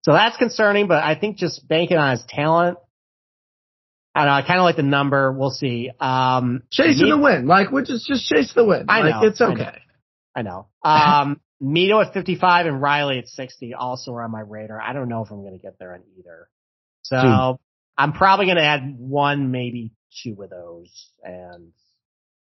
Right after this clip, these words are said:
Speaker 3: Riley got, Riley steamed to shit on both of my books. By the way, one of my locals hasn't updated. I think he, maybe he died over the fucking weekend. There's no golf. There's no nothing. There's still a pending balance. I have no idea what happened.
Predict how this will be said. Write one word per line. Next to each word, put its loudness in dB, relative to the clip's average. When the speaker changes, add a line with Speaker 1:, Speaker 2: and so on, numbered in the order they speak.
Speaker 3:
Riley 6
got, 2
Riley 4
steamed 0
to -4
shit 0
on -2
both 2
of -4
my 4
books. 0
By 6
the 6
way, 6
one 4
of 4
my 6
locals 2
hasn't 2
updated. 0
I 2
think -4
he, -2
maybe 0
he 0
died 2
over 4
the 2
fucking 2
weekend. 6
There's 2
no 4
golf. 2
There's 0
no 2
nothing. 2
There's 2
still 2
a 2
pending 2
balance. 2
I 4
have 2
no 0
idea -2
what 0
happened. -2